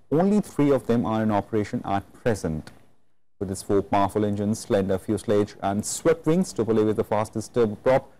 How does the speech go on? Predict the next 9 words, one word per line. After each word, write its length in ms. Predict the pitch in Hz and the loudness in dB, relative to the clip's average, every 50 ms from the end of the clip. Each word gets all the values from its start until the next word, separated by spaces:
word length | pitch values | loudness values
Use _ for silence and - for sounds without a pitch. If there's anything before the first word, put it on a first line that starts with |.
| _ _ _ - | _ _ _ 2
aircraft 440 | 156 156 - 160 156 160 160 - - - | 2 2 2 2 2 2 0 -2 -2 -2
in 120 | 147 147 | 0 2
the 80 | 156 147 | 2 4
world 260 | 143 147 160 180 196 | 4 6 6 4 4
and 100 | 190 165 | 2 2
reportedly 540 | 139 120 135 135 131 139 135 131 131 135 147 | 0 0 2 0 0 0 0 0 0 2 0
is 240 | 139 - - - - - 127 120 104 - | 0 -2 -4 -12 -10 -8 -8 -8 -2 -2
difficult 440 | - - - 254 - 131 117 135 - - - - - | -2 -2 -2 -2 0 0 0 0 -2 -4 -12 -16 -12
to 100 | - - | -10 -10